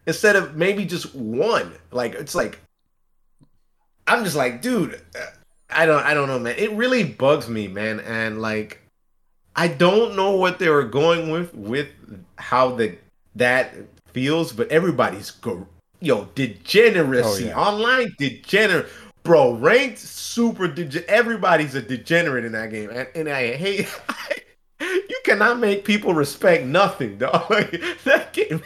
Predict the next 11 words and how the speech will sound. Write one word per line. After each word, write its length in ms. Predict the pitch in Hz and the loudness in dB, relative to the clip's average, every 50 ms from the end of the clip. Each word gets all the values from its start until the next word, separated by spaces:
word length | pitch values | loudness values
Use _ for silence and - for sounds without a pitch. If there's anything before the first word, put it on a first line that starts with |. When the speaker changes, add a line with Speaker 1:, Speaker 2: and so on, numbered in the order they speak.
| - | -6
Speaker 1:
hell 320 | - 453 523 508 466 381 359 | -6 -2 -2 -2 -2 -4 -4
no, 320 | 381 349 320 302 294 285 | -2 0 2 2 2 0
man. 180 | 294 277 277 277 202 | -2 -2 -2 -2 -2
Speaker 2:
No, 260 | - 87 82 78 - - _ _ - | -4 -8 -12 -16 -18 -20 _ _ -12
really, 300 | 113 110 110 110 104 98 | -8 -4 -4 -4 -4 -4
I've 300 | 95 104 113 110 98 104 | -2 -2 -2 -2 0 0
really 220 | 127 139 135 123 | 0 2 2 0
found 300 | 110 - 120 110 104 98 | 0 0 -2 -2 0 0
that 160 | 98 95 92 | 0 -2 0
out. 360 | 92 92 92 90 90 90 - - | 0 -2 -2 -4 -4 -8 -10 -10
Uh, 420 | - 92 90 87 85 85 85 82 | -8 -6 -6 -4 -6 -8 -10 -12